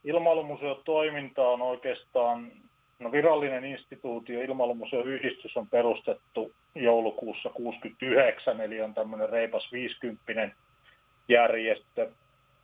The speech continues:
valtakunnallinen vapaaehtoistoimija, ja aikanaan perustettiin Luomaan Suomeen virallinen valtakunnallinen ilmailumuseo, joka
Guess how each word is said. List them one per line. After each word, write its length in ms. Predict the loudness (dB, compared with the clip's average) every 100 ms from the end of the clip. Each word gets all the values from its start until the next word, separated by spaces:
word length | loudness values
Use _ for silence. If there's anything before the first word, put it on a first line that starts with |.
| -2
valtakunnallinen 1000 | 2 2 0 -2 2 4 4 4 0 -2 -2
vapaaehtoistoimija, 1800 | 0 4 4 4 -2 -4 -6 -18 _ _ _ 0 4 4 2 2 4
ja 220 | 4 2
aikanaan 540 | 2 2 2 2 0 2
perustettiin 760 | 2 0 -2 -10 -10 -8 -2
Luomaan 460 | 4 4 4 0 0
Suomeen 540 | 0 2 2 0 -2 _ _ _ _ _ _ _ 2
virallinen 580 | 6 6 4 0 0
valtakunnallinen 920 | 2 2 0 -4 -6 -4 -4 -4 -6
ilmailumuseo, 880 | -2 0 0 0 -2 -4 -6 -4 -4
joka 420 | -2 -2 -2 -4